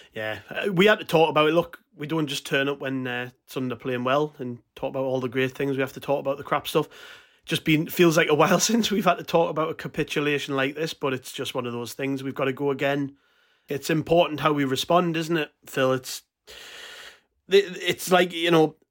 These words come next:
people will point to the, the form of the team at the minute. We've, I think we've won one in eight.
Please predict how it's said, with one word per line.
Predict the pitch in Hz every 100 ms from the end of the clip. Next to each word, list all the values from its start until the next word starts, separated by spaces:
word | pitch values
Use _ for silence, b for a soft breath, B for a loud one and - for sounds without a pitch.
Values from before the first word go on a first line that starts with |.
| _ _ -
people | 214 208
will | 185 185
point | 175 202 185
to | 170
the, | 165 165 160 147 _ _
the | 151
form | - 180 196 202
of | 196
the | 185
team | 190 202 196 185
at | 185
the | 180
minute. | 180 185 180 -
We've, | 151 147 - -
I | -
think | 180 160
we've | 139
won | 143 147 139
one | 139
in | 139
eight. | 147 185 269 -